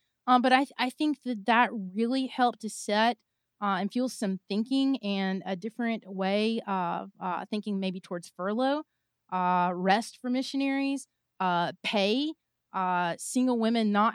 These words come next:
or single women being able to live on their own, her being able to go inland into China. And so she really pressed forward against some of those, uh, cultural norms, even mission norms that had been established by the board,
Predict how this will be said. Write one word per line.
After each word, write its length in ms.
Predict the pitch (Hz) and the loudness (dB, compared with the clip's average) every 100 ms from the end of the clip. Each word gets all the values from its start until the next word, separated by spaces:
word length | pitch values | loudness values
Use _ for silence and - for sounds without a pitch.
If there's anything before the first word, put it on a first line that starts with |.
| - 214 | -2 -2
or 340 | 196 180 180 | 2 2 0
single 260 | - 254 226 | -2 0 2
women 240 | 202 185 180 | 0 -2 -2
being 260 | 196 226 | 0 0
able 200 | 247 247 | 0 -2
to 100 | 247 | -2
live 200 | 254 262 | -2 0
on 140 | 254 247 | 0 0
their 180 | 247 | 0
own, 320 | 247 247 247 - | 2 2 -2 -2
her 140 | 208 202 | -4 -2
being 220 | 220 220 | -2 -2
able 160 | 208 | -4
to 60 | 202 | -6
go 200 | 190 190 | -4 -4
inland 380 | 208 208 220 220 | -6 -4 -4 -4
into 160 | 214 | -4
China. 340 | 208 - 202 202 | -6 -6 -4 -4
And 200 | 190 208 | -4 -4
so 140 | 202 | -4
she 320 | 196 - 294 349 | -4 -6 -4 -4
really 440 | 196 196 269 269 - - | -2 0 0 -2 -6 -6
pressed 560 | 190 220 285 - - - _ _ _ _ - | 0 2 0 -6 -14 -20 _ _ _ _ -8
forward 480 | 220 302 196 151 165 | -6 -6 -8 -10 -12
against 480 | 185 202 - - | -6 -6 -6 -8
some 200 | - 226 | -2 0
of 100 | 254 | 2
those, 460 | 226 208 202 190 - _ _ _ 185 | 2 2 2 -2 -6 _ _ _ -6
uh, 200 | 185 - - | -6 -6 -10
cultural 560 | 214 220 - 262 262 | -8 -8 -4 0 0
norms, 560 | 226 196 196 214 240 214 | 0 -2 -2 -2 -2 -4
even 400 | 196 190 185 185 | -4 -4 -4 -4
mission 500 | 196 - 247 233 226 | -4 -4 -2 0 0
norms 360 | 214 214 233 214 | 0 -2 -4 -6
that 100 | 196 | -8
had 140 | 196 | -6
been 120 | 190 | -6
established 600 | 190 - 180 190 208 - | -8 -6 -6 -4 -8 -8
by 160 | 175 180 | -6 -6
the 100 | 175 | -6
board, 380 | 175 196 185 | -8 -8 -8